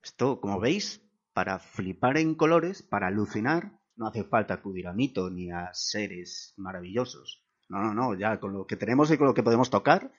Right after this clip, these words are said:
ya tenemos bastante donde, donde alucinar, ¿eh? Sucede una cosa, además, que en, en estos mitos del fenómeno ovni, los hay que son muy retorcidos, especialmente retorcidos.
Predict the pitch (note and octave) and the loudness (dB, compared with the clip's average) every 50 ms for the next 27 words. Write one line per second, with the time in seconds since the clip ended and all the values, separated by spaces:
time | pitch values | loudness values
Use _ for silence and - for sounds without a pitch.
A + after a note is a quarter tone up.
0 | _ _ _ _ _ _ _ _ - - A2+ G#2 G2 A2 A2+ B2+ D3 C3 - - | _ _ _ _ _ _ _ _ -14 -6 -4 -2 0 0 0 0 0 -2 -4 -10
1 | - A2 G2+ - - F2 F2+ F#2 F#2 F#2+ - A#2 F#2+ E2+ - - - G2+ G#2+ A2 | -12 -18 -18 -12 -12 -12 -10 -6 -6 -6 -4 -4 -4 -6 -6 -2 -2 0 0 2
2 | G2+ D3 C#3 C3 C3+ B2 G#2+ G2+ G2+ G2 F#2 F#2 F#2 G2 G2 G#2 G#2 G2+ G2 G2+ | 4 4 4 6 4 2 2 0 0 -2 -2 -2 -4 -4 -4 -2 -2 -2 -2 -4
3 | F2+ E2 - F#2 F#2+ A2+ G2+ - - - - F#3 - - _ _ _ _ _ _ | -6 -6 -8 -8 -8 -8 -8 -10 -14 -16 -16 -16 -16 -16 _ _ _ _ _ _
4 | _ _ _ _ _ - - D3 C3 - G3+ G#3+ G3+ F3+ F3 E3+ - G3 F3+ - | _ _ _ _ _ -8 -6 -4 0 2 2 2 2 2 2 2 2 0 0 0
5 | F#3 F3+ E3 E3 - _ _ - C#3 C3 C3+ D#3+ E3 D#3 D#3 - - - _ _ | -2 -4 -4 -6 -10 _ _ -6 -4 0 2 2 2 2 2 -2 -8 -14 _ _
6 | _ _ _ - B2 A#2 A2 G#2+ - - - _ A#2 A#2+ A2+ A2 G#2+ G#2 G#2 G#2 | _ _ _ 0 2 2 2 2 0 -2 -6 _ -2 -2 0 0 -2 -2 -2 -2
7 | G2+ G2+ G2+ - G2+ G2 A#2+ - - - G#3+ F#3+ - E3 F3 F#3+ - - C#3+ D#3 | -2 -4 -4 -4 -4 -2 -2 -2 -2 -2 -4 -4 -2 -2 -2 -2 -2 -2 -2 -2
8 | D3+ - G2 F#2+ F2+ F2+ F2+ - _ - F#2+ G2+ B2+ D3+ D3+ C#3+ C#3+ D3+ C#3+ A#2+ | -2 -2 -4 -4 -4 -4 -6 -8 _ -12 -8 -6 -4 -2 -2 0 0 0 -2 -4
9 | A#2 A#2+ C3 C3+ - _ _ _ _ - A#2 A2+ G2 F2+ - - - F#3+ F#3 - | -6 -8 -10 -12 -16 _ _ _ _ -6 -4 -4 -2 -2 -4 -2 -2 -4 -4 -4
10 | - - - D#3+ D#3+ E3 D#3+ C#3+ - - - _ _ _ _ - B2+ C3+ C3+ B2+ | -8 -2 0 2 2 2 0 -2 -6 -10 -16 _ _ _ _ -12 -10 -8 -6 -6
11 | B2 B2 A#2 A#2+ C3+ C#3+ D3 C#3+ C#3 C3 B2+ B2 - - A#2+ A2+ G#2 - - G#2 | -6 -6 -4 -2 0 0 2 2 0 0 -2 -4 -6 -6 -8 -6 -4 0 0 0
12 | F#2+ - F#2 - - - - - - - - - - - - - - - - A#2+ | 0 0 -4 -4 -4 -10 -16 -16 -16 -18 -18 -18 -18 -18 -18 -16 -18 -4 -4 -2
13 | - - D3+ D#3 D3+ C3+ - A#2 G2+ F#2 - F#2+ - - - - - _ _ | 2 4 6 6 6 4 4 2 2 0 0 -4 -8 -10 -16 -20 -20 _ _